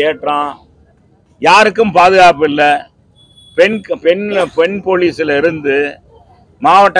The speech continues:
கலெக்டர் வரைக்கும், விஓல இருந்து தாசில்தார் வரைக்கும் எல்லாமே இன்னைக்கு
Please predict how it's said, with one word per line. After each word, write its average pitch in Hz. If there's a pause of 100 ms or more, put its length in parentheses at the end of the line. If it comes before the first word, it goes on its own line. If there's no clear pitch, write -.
(120)
கலெக்டர் 156
வரைக்கும், 147
விஓல 180
இருந்து 165 (140)
தாசில்தார் 156
வரைக்கும் 139 (880)
எல்லாமே 208 (760)
இன்னைக்கு 160